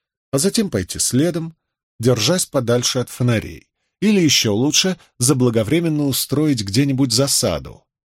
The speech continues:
Как только загремят тяжелые сапоги по мостовой. Нет, сперва надо убедиться, что это он. Потянуть носом воздух.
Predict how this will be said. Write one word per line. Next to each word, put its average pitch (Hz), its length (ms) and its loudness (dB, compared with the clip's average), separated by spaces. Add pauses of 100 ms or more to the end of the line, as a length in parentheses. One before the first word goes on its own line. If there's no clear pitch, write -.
(140)
Как 104 200 -2
только 110 380 0
загремят 113 640 0
тяжелые 107 480 0
сапоги 104 460 -2
по 101 140 -6
мостовой. 98 920 -4 (1000)
Нет, 101 240 -2
сперва 92 380 -4
надо 120 200 0
убедиться, 104 560 0
что 113 220 0
это 104 180 -2
он. 58 340 -6 (360)
Потянуть 113 480 0
носом 110 440 0
воздух. 82 720 -6